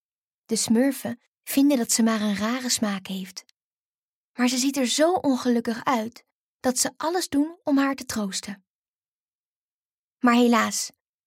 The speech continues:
hun nieuwe vriendin is gestuurd door de kwaadaardige tovenaar Gargamel, die haar heeft gemaakt. Ze communiceert met haar meester via haar magische poederdoos. "Vergeet niet," zegt Gargamel,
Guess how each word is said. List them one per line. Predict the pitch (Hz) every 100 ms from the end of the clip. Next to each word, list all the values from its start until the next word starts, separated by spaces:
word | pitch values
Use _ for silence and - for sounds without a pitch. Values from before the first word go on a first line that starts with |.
| _
hun | 254 233
nieuwe | 240 294 269
vriendin | - 226 247 247
is | 240 -
gestuurd | 233 - 285 277
door | 226
de | 208
kwaadaardige | 208 220 - 247 277 247 233
tovenaar | 233 254 277 254 226 214
Gargamel, | 185 247 254 208 202 196 185 - -
die | - 262
haar | 220 247
heeft | 220 220
gemaakt. | - 254 302 285 - - - _ _ _ _ _ _ _
Ze | - 277
communiceert | 277 294 277 254 - 330 381 -
met | 254
haar | 220 220
meester | 233 285 285 277 285 - _
via | - 294 269
haar | 208 220
magische | 208 254 311 247 233 220
poederdoos. | - 302 240 196 202 - - - _ _ _ _ _ _ _ _ _
"Vergeet | - 294 - 381 381
niet," | 415 392 - - _
zegt | - 247 - -
Gargamel, | 214 208 196 190 185